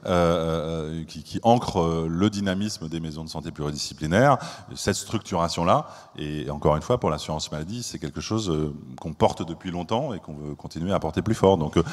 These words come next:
prochain, j'ai pas de scoop à faire sur un, sur un prochain avenant, mais prochain avenant, on aura formellement, euh, les représentants des maisons de santé autour de la table, possiblement,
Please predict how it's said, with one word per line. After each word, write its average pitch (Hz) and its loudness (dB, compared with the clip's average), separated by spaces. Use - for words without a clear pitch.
prochain, 98 2
j'ai 82 -10
pas 95 -2
de 92 -6
scoop 104 -10
à 87 0
faire 90 -6
sur 82 -10
un, 80 -8
sur - -4
un 82 0
prochain 92 0
avenant, 123 4
mais 98 -2
prochain 101 -2
avenant, 110 -2
on 82 -4
aura 90 2
formellement, 98 2
euh, 73 -6
les 76 -2
représentants 78 2
des 92 2
maisons 80 0
de 80 -4
santé 90 -4
autour 98 0
de 82 2
la 78 2
table, 123 4
possiblement, 85 -6